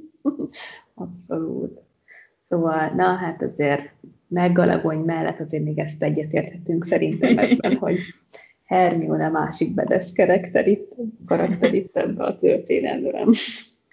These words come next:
Speaker 2: Hát igen, meg azért, ö, aki Umbridge-el is, ö, megpróbál szembeszállni, ezt a
Speaker 1: Ja.
Speaker 2: passzív-agresszív jelentkezés és a jelentkezésről tudomás nem vétel,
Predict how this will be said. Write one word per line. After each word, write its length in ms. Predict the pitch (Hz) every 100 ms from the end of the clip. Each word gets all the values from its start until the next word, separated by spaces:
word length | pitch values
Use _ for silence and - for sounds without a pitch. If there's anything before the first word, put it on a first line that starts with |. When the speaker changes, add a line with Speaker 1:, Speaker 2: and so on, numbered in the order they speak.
| 254 -
Speaker 2:
Hát 180 | 196 -
igen, 300 | 226 165 165
meg 140 | 165
azért, 520 | 185 208 185 190 -
ö, 60 | 175
aki 800 | 165 - 185 - 180 170 170 180 _ - - 185
Umbridge-el 800 | 190 185 175 - 165 160 160 - _
is, 300 | 180 185 - -
ö, 340 | 170 165 160 -
megpróbál 760 | 185 180 - 175 170 170 175 185 - -
szembeszállni, 720 | - 175 175 190 - 190 185
ezt 140 | 208
a 60 | 208
Speaker 1:
Ja. 40 | 170
Speaker 2:
passzív-agresszív 960 | 175 175 165 165 170 175 175 - 185
jelentkezés 880 | 190 185 185 214 208 202 175 190 -
és 180 | 185 -
a 40 |
jelentkezésről 1080 | 185 180 180 208 175 170 180 - 175 165 175 170 - - -
tudomás 440 | 196 185 180 202
nem 200 | 226 196
vétel, 680 | 180 185 196 185 185 190 190